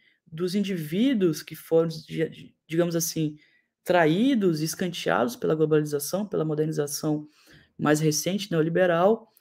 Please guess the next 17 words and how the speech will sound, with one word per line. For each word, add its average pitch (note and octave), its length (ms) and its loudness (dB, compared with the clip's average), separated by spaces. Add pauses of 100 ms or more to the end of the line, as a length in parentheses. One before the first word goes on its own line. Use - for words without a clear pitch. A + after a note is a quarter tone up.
(400)
é, D#3 880 2
uma F3 120 -2
alienação G3+ 440 2
da G#3 60 -2
sua G#3 120 -6
capacidade G3 640 0
de F3+ 80 -6
escuta A3 640 -6
e F#3+ 40 -2
de F3 100 -8
fala. C3+ 400 -2 (540)
Ou D#3+ 60 -18
seja, D#3 200 -4
quando F3+ 140 -4
os F3+ 100 -6
indivíduos F3 460 -2
vão, D#3+ 320 0